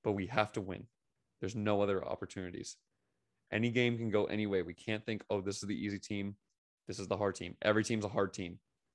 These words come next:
We gotta fight. We gotta grind it out. That's the only way we have a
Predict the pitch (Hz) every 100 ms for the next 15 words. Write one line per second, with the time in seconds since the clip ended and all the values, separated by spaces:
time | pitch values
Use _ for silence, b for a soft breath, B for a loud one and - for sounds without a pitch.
0 | _ _ 95 98 92 - 107 107 - _
1 | - 98 95 - 104 101 104 101 90 85
2 | _ _ _ _ _ _ _ _ _ -
3 | - - 113 113 113 104 101 101 95 90